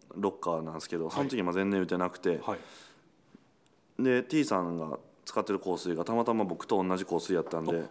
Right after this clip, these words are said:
Speaker 2: あ、はい。
Speaker 1: はい。ほんで僕ちょっと今その時持ってなかったんで、
Speaker 2: うん。
Speaker 1: 勝手に使って、
Speaker 2: はい。
Speaker 1: で、そっからめっ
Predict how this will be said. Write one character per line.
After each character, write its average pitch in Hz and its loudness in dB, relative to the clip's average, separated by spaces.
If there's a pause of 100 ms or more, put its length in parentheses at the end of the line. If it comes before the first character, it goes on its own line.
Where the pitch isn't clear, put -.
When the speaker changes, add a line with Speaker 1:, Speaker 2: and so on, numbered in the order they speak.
Speaker 2:
あ、 247 4
は 220 6
い。 110 -4 (140)
Speaker 1:
は 107 -2
い。 - -6
ほ 120 -8
ん 135 -2
で 139 4
僕 117 4
ち - -2
ょ - -8
っ - -12
と 87 0 (220)
今 90 0 (380)
そ - 0
の 104 2
時 95 -2
持 90 4
っ - -4
て - 0
な 117 2
か 104 4
っ 87 2
た 87 -8
ん 80 -4
で、 82 -2
Speaker 2:
う - 0
ん。 - 0
Speaker 1:
勝 104 -4
手 92 -4
に 92 2
使 - -4
っ 82 0
て、 - -2
Speaker 2:
は 110 0
い。 - -8
Speaker 1:
で、 170 6
そ 165 -2
っ - -10
か - 0
ら 101 4 (960)
め 101 -2
っ 101 -12